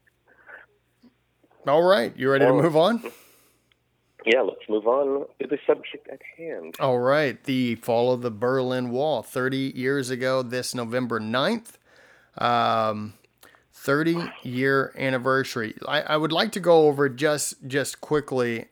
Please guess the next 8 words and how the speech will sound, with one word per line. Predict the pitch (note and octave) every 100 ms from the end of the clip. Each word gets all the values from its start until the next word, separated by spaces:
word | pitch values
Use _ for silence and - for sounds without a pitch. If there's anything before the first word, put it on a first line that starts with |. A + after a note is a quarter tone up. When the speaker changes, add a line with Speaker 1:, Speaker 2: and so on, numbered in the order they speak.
| -
Speaker 1:
how | - B2+ C3+
things | C3 - C3 B2 A#2 A#2 - - _ _ _
sort | - C3 A#2+
of | -
progressed | A#2+ G#2 A2+ A#2 A2+ - _ _ _ -
post | B2 A#2+ A#2 - -
nineteen | A#2 A2 G#2+ A2+ - C3 A#2 A2
forty-five, | G#2+ B2 A#2+ G#2+ - G#2+ G2+ A2+ C3